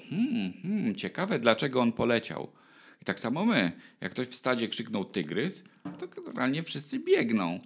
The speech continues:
I jesteśmy potomkami tych, którzy nie zostali, żeby sprawdzić, czy to jest tygrys, bo wystarczy raz się rąbnąć. Jest-, my nie tylko jesteśmy potomkami tych, co uciekali, ale uciekali z przodu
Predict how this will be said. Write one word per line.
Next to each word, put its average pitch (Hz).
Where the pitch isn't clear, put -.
I 120
jesteśmy 113
potomkami 123
tych, -
którzy 139
nie 139
zostali, 147
żeby 98
sprawdzić, -
czy -
to -
jest 80
tygrys, -
bo 117
wystarczy -
raz 339
się -
rąbnąć. 82
Jest-, 85
my 95
nie 107
tylko 107
jesteśmy 98
potomkami 95
tych, 98
co -
uciekali, 85
ale 92
uciekali 110
z 143
przodu -